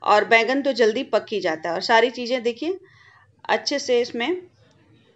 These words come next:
रख दी हैं और जो मसाला बचा था हमारे पास वो भी हमने ऊपर से डाल दिया है, तो ये भी अच्छे से पक जाएगा और बहुत अच्छा टेस्ट देगा।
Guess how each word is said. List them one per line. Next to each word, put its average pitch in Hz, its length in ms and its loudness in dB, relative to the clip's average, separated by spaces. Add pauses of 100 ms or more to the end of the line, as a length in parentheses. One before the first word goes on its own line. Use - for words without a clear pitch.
(120)
रख 240 160 2
दी 233 140 -4
हैं 262 80 -2
और 262 120 2
जो 277 120 2
मसाला 240 480 6
बचा 214 360 6
था 302 120 0
हमारे 214 320 4
पास 233 360 0 (360)
वो 254 180 10
भी 320 180 6
हमने 262 300 0
ऊपर 247 320 0
से 302 220 -2 (460)
डाल 208 360 6
दिया 175 220 0
है, 175 220 -10 (1900)
तो 220 40 -8
ये 233 160 -2
भी 285 240 -4 (140)
अच्छे 220 260 0
से 269 160 -4
पक 233 220 0
जाएगा 214 420 6
और 330 120 4
बहुत 220 340 2
अच्छा 208 200 -4
टेस्ट 175 300 -4
देगा। 165 380 -4